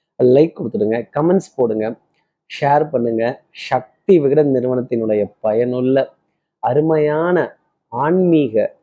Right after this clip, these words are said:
ஜோதிட தகவல்கள் உடனுக்குடன் உங்களை தேடி நாடி வரும். அப்போ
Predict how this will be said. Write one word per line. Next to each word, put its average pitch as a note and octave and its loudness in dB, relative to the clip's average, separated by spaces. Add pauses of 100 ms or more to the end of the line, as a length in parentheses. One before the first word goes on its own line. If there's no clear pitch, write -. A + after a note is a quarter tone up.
ஜோதிட C3 0
தகவல்கள் A2+ -4 (540)
உடனுக்குடன் C#3 2 (200)
உங்களை A2+ -2 (240)
தேடி A#2+ 0
நாடி G#2 -6
வரும். - -10 (560)
அப்போ D#3+ 2